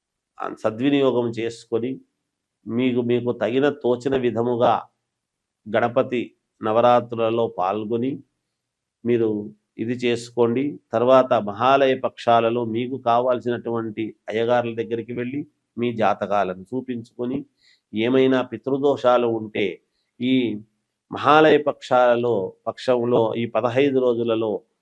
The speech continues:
అవి పోగొట్టుకునే విధముగా చేసుకోండి. తద్వారా మీ ఎదుగుదలకు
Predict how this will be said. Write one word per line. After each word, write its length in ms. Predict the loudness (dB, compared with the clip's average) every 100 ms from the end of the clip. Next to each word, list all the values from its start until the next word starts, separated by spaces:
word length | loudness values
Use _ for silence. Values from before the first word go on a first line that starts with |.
| _ -2
అవి 180 | -2 -2 0
పోగొట్టుకునే 640 | 2 2 -2 -4 -2 -2 -2
విధముగా 400 | -4 -4 0 0 0
చేసుకోండి. 600 | -8 -8 -6 -2 -2 -2 -10 _ -8
తద్వారా 440 | -4 2 4 4 2
మీ 100 | -2 -4 -4
ఎదుగుదలకు 480 | -2 -2 -2 -4